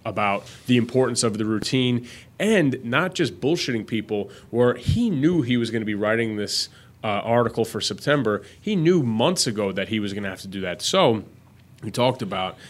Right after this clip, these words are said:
"Hey, man, we gotta keep real close data on your summer training groups, and I want, you know, hard data on the people that were extremely consistent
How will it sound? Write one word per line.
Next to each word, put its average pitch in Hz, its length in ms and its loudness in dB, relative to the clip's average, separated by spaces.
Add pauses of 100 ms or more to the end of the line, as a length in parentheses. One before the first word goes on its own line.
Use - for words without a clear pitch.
(160)
"Hey, 120 120 6
man, 92 300 -2 (120)
we 110 160 -2
gotta 117 160 4
keep - 400 -8 (100)
real 117 380 2
close 113 580 0 (180)
data 107 480 4
on 95 300 -4
your 98 220 -4
summer 107 400 -2
training 98 400 -4
groups, 90 380 -12
and 104 140 -8
I 117 160 0
want, 107 360 -2 (480)
you 104 140 -2
know, 87 300 -6
hard 131 640 2
data 107 420 2
on 98 260 -6
the 90 60 -8
people 110 440 -4
that 95 200 -6
were 98 180 -8
extremely 143 640 2
consistent 185 800 -2